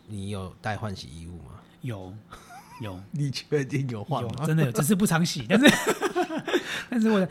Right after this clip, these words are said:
Speaker 2: 那时候我，我塞一塞塞了十九公斤，然后我自己都觉得很厉害。
Speaker 1: 就硬塞过去。
Speaker 2: 对，就包含衣服啊、帐篷啊，我好像还有带电脑吧，就是全部弄一弄，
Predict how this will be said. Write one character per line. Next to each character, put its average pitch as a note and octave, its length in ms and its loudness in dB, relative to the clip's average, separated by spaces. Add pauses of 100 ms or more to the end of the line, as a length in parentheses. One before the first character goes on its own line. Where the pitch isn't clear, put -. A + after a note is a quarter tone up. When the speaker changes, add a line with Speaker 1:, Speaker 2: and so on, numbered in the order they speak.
(220)
Speaker 2:
那 C#4+ 100 4
时 C4 140 0
候 G3+ 680 4
我， E3 280 0
我 D#3+ 100 0
塞 A3 260 0
一 A#3 80 4
塞 A3 240 2
塞 G#3+ 320 0
了 D3+ 560 2
十 - 280 -4
九 C#3+ 200 -2
公 B2+ 200 -4
斤， B2 320 -6
然 D3+ 80 0
后 E3 60 2
我 C#3+ 60 2
自 - 60 -8
己 E3 60 -2
都 D3+ 100 2
觉 C#3 100 0
得 A#2 60 -2
很 B2 100 -2
厉 A#2 80 -2
害。 A#2 120 -6 (120)
Speaker 1:
就 C#3+ 240 4
硬 A2+ 220 -2
塞 G#2 360 -4
过 F#2+ 200 -6
去。 F#2 240 -8
Speaker 2:
对， C#3 300 0
就 D#3+ 140 0
包 E3 180 4
含 D3+ 160 2
衣 D3+ 180 2
服 B2+ 240 -6
啊、 A2+ 300 -4
帐 C3+ 200 -2
篷 G2+ 200 -6
啊， G#2+ 380 -10 (120)
我 C3 80 -6
好 C#3 180 -2
像 G#3+ 80 0
还 G#3 60 0
有 E3+ 80 -4
带 E3 160 -2
电 D3 200 -2
脑 G2 200 -8
吧， F#2 300 -10
就 D3 100 -6
是 D3 340 0 (100)
全 D3 160 -4
部 E3+ 160 2
弄 E3 180 4
一 C#3 40 0
弄， C#3 300 0